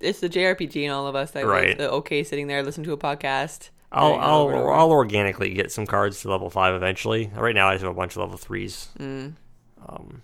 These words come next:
Speaker 1: If you
Speaker 2: but
Speaker 1: really cared about the Blue Jays, you'd have the level five already.
Speaker 2: <laughs> Yeah. But, uh, yeah, so that's, uh,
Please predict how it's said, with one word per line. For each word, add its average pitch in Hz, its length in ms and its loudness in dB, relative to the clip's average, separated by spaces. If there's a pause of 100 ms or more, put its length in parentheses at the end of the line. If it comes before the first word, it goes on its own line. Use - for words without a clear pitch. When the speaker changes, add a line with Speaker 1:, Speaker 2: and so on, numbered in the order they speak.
(380)
Speaker 1:
If 165 100 -14
you 185 60 -2
Speaker 2:
but 220 100 2
Speaker 1:
really 180 200 4
cared 185 200 -2
about 165 140 -2
the 165 60 -6
Blue 185 140 0
Jays, 156 320 -4
you'd 156 120 -8
have 165 120 -8
the 151 80 -10
level 151 200 -6
five 165 360 -2
already. 143 400 -6
Speaker 2:
<laughs> - 60 -20 (580)
Yeah. - 220 -8 (1500)
But, 123 320 -4
uh, 127 260 -4
yeah, 190 200 0
so 113 260 2
that's, 113 320 2
uh, 120 160 -2